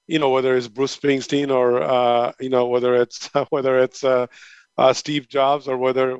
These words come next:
whoever it is, you know, they have all gone through, uh, many iteration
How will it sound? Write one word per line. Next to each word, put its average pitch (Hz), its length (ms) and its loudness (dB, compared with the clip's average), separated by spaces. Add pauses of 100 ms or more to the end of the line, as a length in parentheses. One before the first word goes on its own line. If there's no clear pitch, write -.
(140)
whoever 139 340 2
it 127 100 0
is, 127 420 0
you 135 80 -12
know, 127 200 2
they 131 260 0
have 139 240 0
all 139 380 0
gone 135 440 -2
through, 123 360 -12 (460)
uh, 135 80 0
many 156 440 0
iteration 143 800 -2